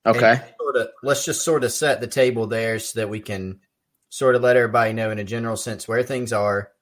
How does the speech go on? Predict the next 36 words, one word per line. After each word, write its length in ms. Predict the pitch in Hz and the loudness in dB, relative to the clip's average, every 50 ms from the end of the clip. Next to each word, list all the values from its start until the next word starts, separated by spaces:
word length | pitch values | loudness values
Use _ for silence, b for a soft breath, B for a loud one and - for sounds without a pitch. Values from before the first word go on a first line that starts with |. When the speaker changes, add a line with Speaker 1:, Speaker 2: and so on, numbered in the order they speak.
| _ _ _ _ _ _ _ _ _ _ _ _ _ | _ _ _ _ _ _ _ _ _ _ _ _ _
Speaker 2:
because 280 | - - 117 107 95 | -8 -6 -6 -6 -4
a 20 | 107 | -2
lot 140 | 110 113 113 | 0 0 0
of 80 | - | -2
people 200 | 120 113 117 113 | -4 -8 -6 -6
are 40 | 104 | -6
gonna 140 | 107 107 104 | -6 -6 -6
be 80 | 104 | -6
wondering 340 | 104 107 107 104 107 104 101 | -6 -6 -6 -6 -6 -6 -6
about 240 | 101 104 104 101 101 | -4 -2 -4 -2 -2
that, 100 | 107 101 | -4 -4
and 100 | - 104 | -4 -6
then 100 | 107 104 | -8 -8
we 80 | 104 98 | -8 -10
can 180 | - 104 104 | -10 -8 -6
move 160 | 107 104 101 | -6 -6 -6
on 160 | 104 104 101 98 | -6 -6 -6 -8
to 60 | 95 | -8
some 200 | - - 104 101 | -10 -8 -8 -6
other 220 | 101 101 101 95 | -6 -4 -6 -6
matters 420 | 98 98 98 95 95 95 95 95 101 | -6 -6 -6 -4 -6 -6 -8 -6 -8
like 160 | 104 95 - | -8 -8 -10
the 60 | 95 | -10
game, 480 | 92 107 110 110 110 107 104 104 104 98 | -8 -6 -6 -4 -4 -6 -6 -8 -8 -8
like 160 | 92 95 - | -8 -8 -8
some 180 | - - 110 | -8 -8 -8
of 60 | 101 92 | -10 -10
the 80 | 92 | -8
big 220 | 92 104 101 92 - | -8 -8 -8 -8 -8
picture 300 | 104 98 - - 98 95 | -10 -12 -10 -12 -14 -14
stuff 320 | - - 110 101 95 - | -10 -8 -8 -8 -8 -8
you 100 | 104 95 | -10 -12
were 60 | 90 | -10
talking 320 | - 98 92 92 - - 92 | -8 -10 -10 -10 -10 -12 -12
about. 300 | 92 95 92 92 - - | -10 -8 -8 -8 -8 -6
So 300 | - - 110 101 101 | -4 -2 -2 -2 -4